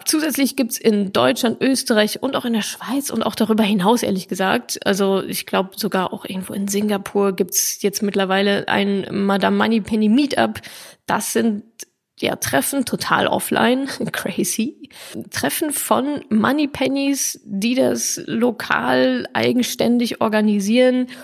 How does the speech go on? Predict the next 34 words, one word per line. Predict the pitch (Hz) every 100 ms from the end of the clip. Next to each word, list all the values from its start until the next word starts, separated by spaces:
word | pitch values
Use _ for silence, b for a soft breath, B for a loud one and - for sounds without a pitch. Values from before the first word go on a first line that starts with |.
| B _
um | - 247 247
sich | 226 233 226 - -
zu | 208 -
treffen, | 226 - 214 214 202 196
um | 226 220
sich | 220 -
auszutauschen, | - 226 - 214 - 196 202 202 190 196 196 B B
sich | _ 214
gegenseitig | - 233 233 214
zu | -
unterstützen, | 233 226 - 233 - 226 214 208 202 202 B B B _ _ _ -
Bier | 294
zu | 285 247
trinken | - 262 247 - 247 247 269
<laughs> | 247 254 254
und | 233
dabei | 202 208 190
über | 190
Geld | 185 202 208
zu |
reden, | 175 196
also | 190 190
was, | 196 - - -
was | - -
Frauen | 202 190
halt | 185 180
so |
tun. | 180 - 285 330 B B B B -
Und | - 202 202 190 -
ja, | - -
das | - -
ist | - - - _ -
auch | 196 -
einfach | - 202 - 208